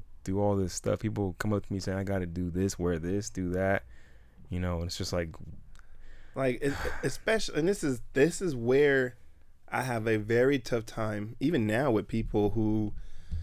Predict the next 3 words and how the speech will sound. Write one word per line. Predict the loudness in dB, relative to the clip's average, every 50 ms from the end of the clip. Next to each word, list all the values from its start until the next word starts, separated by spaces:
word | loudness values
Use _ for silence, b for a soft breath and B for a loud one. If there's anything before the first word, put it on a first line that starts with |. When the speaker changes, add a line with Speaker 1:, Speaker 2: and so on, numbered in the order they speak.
| b b b b b b b b b b b -18 -18 -12 -2 4
Speaker 2:
who | 6 6 6 6 6 4 4 2 2 0 -2 -2 4
don't | 6 6 6 8 6
allow | 6 8 8 8 10 10 8 8 6 6 4 2